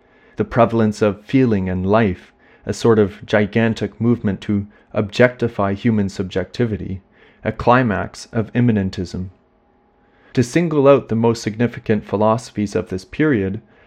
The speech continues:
let us take a look at the following passage from the encyclical of Pius the twelfth, Humani Generis, in nineteen fifty. "While scorning our philosophy, they extol other philosophies of all kinds,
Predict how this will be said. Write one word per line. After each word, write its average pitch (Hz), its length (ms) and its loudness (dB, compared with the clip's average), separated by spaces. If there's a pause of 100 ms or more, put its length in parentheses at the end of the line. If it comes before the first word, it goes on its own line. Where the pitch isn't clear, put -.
(160)
let 117 140 4
us - 140 -2
take 147 260 2
a 113 60 4
look 117 320 2
at 104 80 -6
the 107 100 -6
following 110 460 2
passage 110 560 -4 (100)
from 107 220 0
the 107 80 0
encyclical 101 840 -4 (300)
of - 160 -6
Pius 110 320 2
the 101 100 -6
twelfth, - 460 -4 (320)
Humani 120 440 2
Generis, 98 760 -2
in 110 160 0
nineteen 107 420 0
fifty. 95 520 -4 (1400)
"While 120 420 2
scorning 156 580 -2
our 127 180 0
philosophy, 107 920 0 (240)
they 117 140 2
extol 143 520 2
other 131 280 4
philosophies 110 840 -2
of 101 160 -8
all 113 220 2
kinds, 92 560 -6